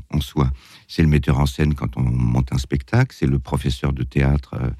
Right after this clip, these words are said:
euh, la, la confiance en soi, elle vient beaucoup des autres,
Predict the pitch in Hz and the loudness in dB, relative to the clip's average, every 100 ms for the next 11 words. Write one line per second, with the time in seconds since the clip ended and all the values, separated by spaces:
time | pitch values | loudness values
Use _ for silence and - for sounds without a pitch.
0 | - - - - - - - 80 76 76 | -12 -20 -20 -20 -20 -12 0 4 4 2
1 | - 101 - 135 - 131 123 117 - 135 | 2 0 4 2 4 0 2 0 2 2
2 | 104 107 92 101 120 - 98 87 80 69 | 4 4 4 4 2 2 -2 -2 -4 -12
3 | - | -20